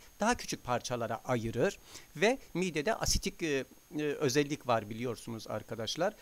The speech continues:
Mide öz suyu asitik. Burada bakterileri öldürüyordu. Zararlı bakterilerin üremesini engelliyordu mide. Burada daha küçük parçalara ayırır.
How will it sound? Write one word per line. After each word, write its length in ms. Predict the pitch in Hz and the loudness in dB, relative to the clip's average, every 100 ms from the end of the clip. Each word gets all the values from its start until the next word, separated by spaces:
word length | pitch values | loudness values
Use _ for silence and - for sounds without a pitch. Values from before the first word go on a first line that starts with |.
| - - | -18 -6
Mide 260 | 131 123 | -2 0
öz 180 | 147 135 | 0 -2
suyu 300 | - - 139 | -2 -6 -4
asitik. 400 | - - - 208 - - - | -4 -4 -4 -8 -10 -16 -2
Burada 360 | 139 127 180 | 0 2 2
bakterileri 720 | 143 - 139 120 120 131 151 | 2 0 -2 -2 0 2 0
öldürüyordu. 640 | - 117 104 120 107 104 185 | 0 -6 -6 -6 -6 -6 -2
Zararlı 380 | 139 123 120 123 | 2 2 2 2
bakterilerin 580 | 117 - 113 113 147 | 0 0 -6 -4 -4
üremesini 480 | - 117 107 104 131 | -4 -4 -4 -4 -4
engelliyordu 640 | 127 113 107 98 107 101 | -6 -6 -6 -8 -10 -8
mide. 340 | 107 107 120 190 - - - | -10 -8 -4 -4 -6 -20 -4
Burada 300 | 233 208 214 | 2 4 4
daha 140 | 175 202 | 4 2
küçük 260 | - - | 2 -2
parçalara 520 | 131 120 - 120 117 | 0 0 0 -2 0
ayırır. 320 | 113 117 143 | -2 0 -2